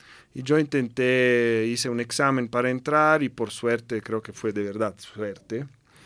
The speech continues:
eh, me aceptaron y, y seguí un poco lo que los, nuestros padres siempre nos dicen, ¿no? "Haga lo que te digo porque tengo más experiencia, te va a gustar". Entonces entré,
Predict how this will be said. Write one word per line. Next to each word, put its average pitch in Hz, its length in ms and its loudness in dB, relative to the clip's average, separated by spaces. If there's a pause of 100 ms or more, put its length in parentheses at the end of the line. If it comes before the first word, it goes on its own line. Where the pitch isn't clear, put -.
(500)
eh, 107 480 -4
me 110 120 -2
aceptaron 120 880 -2
y, 107 760 -4
y 151 120 -10
seguí 175 260 -4
un 160 120 0
poco 147 300 -4
lo 127 120 -4
que 127 140 -8
los, 120 120 -6
nuestros 120 420 -10
padres 120 360 -2
siempre 113 280 -8
nos 107 260 -8
dicen, 110 440 -6
¿no? 110 720 -6 (440)
"Haga 127 240 -2
lo 117 160 -4
que 117 160 -8
te 117 160 -4
digo 117 280 -2
porque 107 220 -10
tengo 107 240 -8
más 101 180 -12
experiencia, 143 800 -4
te 113 140 -6
va 110 80 -6
a 107 40 -4
gustar". 104 360 -12
Entonces 151 400 -14
entré, 139 480 -8